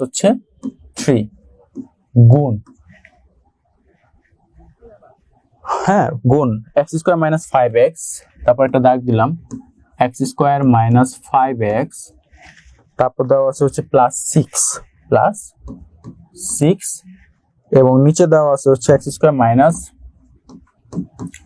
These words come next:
সেভেন এক্স প্লাস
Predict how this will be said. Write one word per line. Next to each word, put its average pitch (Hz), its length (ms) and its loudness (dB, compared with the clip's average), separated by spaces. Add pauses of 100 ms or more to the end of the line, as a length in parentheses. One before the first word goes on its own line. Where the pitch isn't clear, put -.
(200)
সেভেন 131 320 2 (140)
এক্স - 180 -6 (2250)
প্লাস 131 320 2